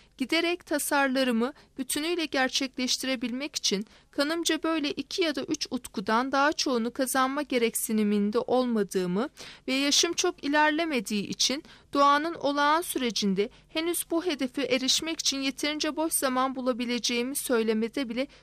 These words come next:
duraksamayacağım. Ama bana kalan zamanı iyi kullanabilmek için umudum ne denli büyük olursa onu o denli iyi idare edebilme yükümlülüğü altında olduğuma inanıyorum. Ve eğer fiziğimin temellerini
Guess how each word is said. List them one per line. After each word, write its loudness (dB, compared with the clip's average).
duraksamayacağım. 0
Ama 2
bana 2
kalan 2
zamanı 2
iyi 2
kullanabilmek -2
için 0
umudum -2
ne 0
denli 2
büyük -4
olursa 0
onu 0
o -2
denli 0
iyi -2
idare 0
edebilme -2
yükümlülüğü -2
altında 0
olduğuma 0
inanıyorum. 2
Ve 6
eğer 4
fiziğimin -2
temellerini 2